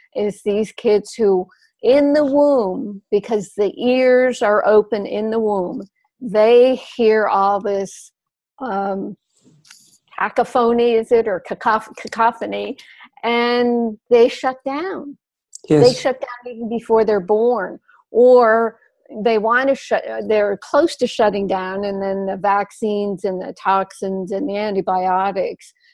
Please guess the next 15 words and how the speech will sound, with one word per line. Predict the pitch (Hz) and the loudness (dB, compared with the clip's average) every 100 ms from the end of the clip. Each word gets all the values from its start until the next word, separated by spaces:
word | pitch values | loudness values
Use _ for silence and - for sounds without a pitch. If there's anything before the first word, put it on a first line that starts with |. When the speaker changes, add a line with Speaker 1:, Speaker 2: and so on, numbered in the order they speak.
| _ | _
Speaker 1:
really | 247 208 208 202 196 185 190 - - | -6 0 2 4 2 -4 -6 -10 -14
just, | 247 190 - _ _ - | -14 -14 -16 _ _ -18
um, | - 202 196 269 - _ - | -12 -10 -10 -12 -14 _ -4
put | 208 | -2
them | 226 208 | -2 -4
into | 196 196 | -4 -6
a | 190 | -8
shutdown | - 190 - 180 180 185 | -6 -8 -8 -12 -10 -10
mo-, | 190 - | -10 -8
mo-, | 208 196 - _ _ | -8 -8 -14 _ _
mode. | 220 226 240 220 175 170 _ _ - | -4 0 2 0 -2 -12 _ _ 0
Speaker 2:
Yes. | 147 | 4
Speaker 1:
But | 247 233 | 4 4
I | 220 | 0
think | 240 262 | -2 -8